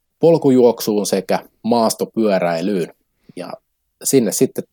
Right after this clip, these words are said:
tuli lähettyä kesällä seitsemäntoista kuukaudeksi pariksi läskipyörän ja teltan kanssa. Siellä sitten tota, maastoja pääsi heti tutkimaan ja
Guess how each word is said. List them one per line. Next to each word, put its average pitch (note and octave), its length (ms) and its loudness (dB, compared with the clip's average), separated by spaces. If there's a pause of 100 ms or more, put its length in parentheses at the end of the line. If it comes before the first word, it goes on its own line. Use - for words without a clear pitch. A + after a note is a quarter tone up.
(300)
tuli A#2+ 200 2
lähettyä G#2+ 500 -2 (1160)
kesällä G#2+ 380 2
seitsemäntoista F#2 920 -2 (1160)
kuukaudeksi G2+ 640 0
pariksi G2+ 380 -2 (140)
läskipyörän F#2 720 -2
ja F2+ 100 -4 (220)
teltan F#2+ 320 -4
kanssa. - 400 -8 (1400)
Siellä C#3+ 300 2
sitten C3 340 0 (140)
tota, A#2+ 460 0 (380)
maastoja C#3 680 2 (220)
pääsi A#2 300 0
heti B2+ 220 4
tutkimaan A2+ 600 0
ja A2+ 140 2